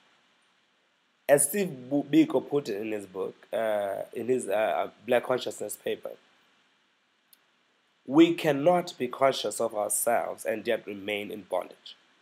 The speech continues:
That song serves to tell them that they are in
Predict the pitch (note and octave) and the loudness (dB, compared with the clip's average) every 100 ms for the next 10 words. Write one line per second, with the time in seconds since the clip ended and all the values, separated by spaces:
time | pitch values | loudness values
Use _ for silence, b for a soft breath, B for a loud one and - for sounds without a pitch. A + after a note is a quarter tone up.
0 | _ _ _ _ _ _ _ _ _ _ | _ _ _ _ _ _ _ _ _ _
1 | _ _ _ _ _ _ _ - D3 D3+ | _ _ _ _ _ _ _ 2 4 4
2 | - C#3 C3 G#2 A2+ - - D3 B2 G#2 | 0 2 2 2 -4 -6 2 6 6 4
3 | - G2 - - D3+ C3+ D#2+ F#2 A2+ G#2 | -4 -12 -6 0 2 2 -4 -6 -6 -2
4 | A#2 G#2+ A#2 C3 | 0 2 0 -2